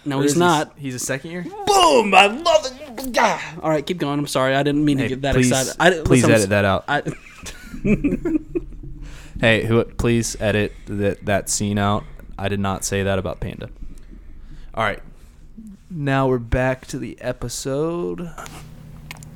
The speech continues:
Speaker 1: Oh. Oh. <laughs> That was sounded terrible.
Speaker 2: So the event will be held over two, we, we go to them talking about the event that's being held,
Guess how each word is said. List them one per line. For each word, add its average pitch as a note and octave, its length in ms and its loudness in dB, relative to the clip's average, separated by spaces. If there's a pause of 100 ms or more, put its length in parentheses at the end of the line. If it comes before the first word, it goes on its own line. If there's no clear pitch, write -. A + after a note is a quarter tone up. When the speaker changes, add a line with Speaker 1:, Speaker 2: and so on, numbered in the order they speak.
(1600)
Speaker 1:
Oh. G#3+ 360 -2 (400)
Oh. A#3 600 6 (1200)
<laughs> - 60 -4 (800)
That - 240 4
was E3+ 260 -2
sounded - 1400 -2
terrible. - 1080 0 (1000)
Speaker 2:
So G3+ 180 0
the G3 140 12
event A3+ 320 4
will A#3 80 0
be G#3 160 4
held F3 400 2 (920)
over D3+ 280 0
two, F#3 400 0
we, D3+ 140 -2 (160)
we D#3 180 -2
go E3+ 220 6
to G3 60 4
them F3+ 180 2
talking E3 340 0
about C#3 220 0
the B2+ 80 -2
event B2 260 -4
that's A2+ 140 -12
being G#2 200 -10
held, G2+ 280 -10